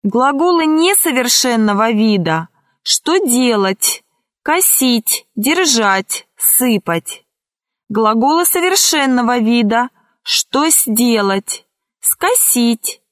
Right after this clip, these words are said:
"сдержать", "засыпать". Видовые пары образованы с помощью приставки. Говори правильно. Класть, клал, кладу.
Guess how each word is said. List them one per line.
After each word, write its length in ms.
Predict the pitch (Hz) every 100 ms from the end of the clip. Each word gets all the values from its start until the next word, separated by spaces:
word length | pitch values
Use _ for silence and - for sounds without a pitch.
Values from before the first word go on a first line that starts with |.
| -
"сдержать", 1040 | - - 349 370 277 214 190 - - - _
"засыпать". 1000 | 202 269 339 - 220 190 - 170 - - _ _ _ _ _ _
Видовые 580 | 196 233 233 240 349 381
пары 420 | - 339 392 381
образованы 840 | 233 196 226 233 233 349 349 311 262
с 120 | -
помощью 600 | - 220 226 233 - 247
приставки. 960 | 254 254 - 226 190 165 - - 156 156 _ _ _ _ -
Говори 460 | 190 190 196 214 277
правильно. 760 | 320 285 226 226 226 220 233 - _ _ _ _ -
Класть, 760 | 233 196 190 202 - - - _ _ _ -
клал, 600 | 262 247 208 208 240 262 _ _
кладу. 720 | - 226 247 247 220 196 170